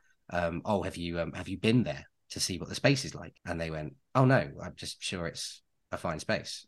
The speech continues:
And you were like, "You should go first, you know, it's fine, it's not a problem, but you should go first next time."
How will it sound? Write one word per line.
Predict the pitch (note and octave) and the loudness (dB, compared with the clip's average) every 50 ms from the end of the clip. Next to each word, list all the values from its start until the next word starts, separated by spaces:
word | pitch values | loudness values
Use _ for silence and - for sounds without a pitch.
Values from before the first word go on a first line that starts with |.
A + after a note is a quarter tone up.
| _ - | _ -8
And | F#2+ F#2 | -6 -4
you | F2+ | -4
were | F2+ | -2
like, | F2 E2+ E2 D#2+ - _ _ | 0 0 0 -2 -4 _ _
"You | - G2+ G#2 G#2 | -16 -8 -4 0
should | F#2 - F2+ F2+ | 0 0 0 0
go | G#2+ G#2+ G2+ F#2+ F2+ | 2 2 4 2 2
first, | - - F2+ E2 E2 G2 - - - - - - | 0 -2 -2 -2 -2 -2 -2 -4 -6 -6 -8 -8
you | - G2 | -6 -4
know, | D#2+ D#2+ | -2 -2
it's | E2+ F#2+ F#2 - | -2 -2 -4 -2
fine, | - F2+ F2+ F2+ | 0 0 0 0
it's | - - | 0 -2
not | G#2+ D#2+ | -4 -2
a | |
problem, | E2 - F#2 E2 D#2 | -2 -2 -2 -2 -2
but | D#2+ | -4
you | E2 E2+ | -4 -6
should | - D#2+ | -4 -2
go | D#2+ G2 G2 G2+ | -2 -2 -2 -2
first | - - G2+ F2+ E2+ E2+ F2 - - - | -2 -2 0 2 2 0 -2 -4 -4 -2
next | F#2+ F#2+ - - | -4 -2 -2 -4
time." | - - D2+ D2+ - F2 G#2 - | -8 -8 -10 -10 -10 -10 -10 -12